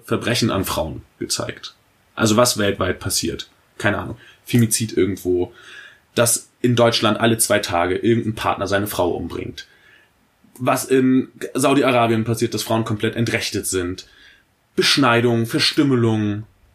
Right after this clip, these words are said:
Versklavung, Prostitution, Menschenhandel. Das wird so auf wirklich drastischste, widerlichste Art und Weise. Also du hast so diesen, am Ende dann so diesen Umschwung von, „Ah, geil und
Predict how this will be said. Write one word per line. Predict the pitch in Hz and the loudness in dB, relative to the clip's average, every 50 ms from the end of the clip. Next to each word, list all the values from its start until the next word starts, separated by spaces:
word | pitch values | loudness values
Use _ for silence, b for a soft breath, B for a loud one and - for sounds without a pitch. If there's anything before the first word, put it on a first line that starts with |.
| _ _ _ | _ _ _
Versklavung, | - - 147 135 - - - 131 131 120 120 120 107 110 110 104 104 104 104 _ _ _ _ _ - | -8 -4 -2 -2 -2 0 2 2 4 4 4 2 2 0 -2 -2 -4 -6 -10 _ _ _ _ _ -10
Prostitution, | - - - 196 - - 123 - - 117 - - - 120 107 107 104 98 107 - - | -4 -2 -2 -2 -2 -2 -4 -4 -4 -2 0 0 2 2 2 0 -2 -6 -8 -8 -2
Menschenhandel. | - 127 120 120 113 - - 113 92 95 92 87 85 82 85 - - _ _ _ _ _ _ _ - | 0 2 2 2 2 2 0 -2 -2 -2 -4 -4 -4 -4 -6 -8 -10 _ _ _ _ _ _ _ -4
Das | 113 127 - - | -4 -2 0 0
wird | 131 123 | -2 0
so | - 123 123 120 | 2 2 2 2
auf | 117 117 120 | 2 0 0
wirklich | 131 147 147 143 127 - - | 0 -2 -2 -2 -6 -6 -4
drastischste, | 127 117 151 175 180 - - - 185 175 - - - 170 165 165 151 127 117 | -2 0 0 0 0 -2 0 0 0 0 -2 -2 0 2 2 2 2 -2 -4
widerlichste | 120 - - - 131 131 127 - - 123 - | -4 -4 -2 -2 -2 -2 -2 -2 -2 -2 0
Art | 113 113 | 0 0
und | 117 110 104 | 0 -2 0
Weise. | 110 107 104 104 101 | 2 2 2 2 2
Also | 101 101 98 | 0 0 0
du | 110 | 0
hast | 135 151 | 0 0
so | - 165 | 0 0
diesen, | 131 123 123 120 120 110 107 - _ _ - | 0 2 2 2 2 2 0 -4 _ _ -6
am | - 113 113 | -4 -2 0
Ende | 117 147 180 185 160 | 0 2 2 2 2
dann | 165 165 165 | 2 2 2
so | 156 147 | 0 0
diesen | 127 120 113 113 107 - | -2 -2 -2 -2 -2 0
Umschwung | 143 165 180 185 - - - 196 214 240 285 311 b b b b b b b _ - | 0 0 0 0 -2 0 0 0 0 0 -2 -4 b b b b b b b _ -4
von, | - 143 135 123 - | -2 0 0 0 0
„Ah, | - - - - - - | 0 2 2 0 -2 -4
geil | - - 214 - - - | -4 -4 -2 -2 -2 0
und | 160 165 147 - | 0 -2 -2 -4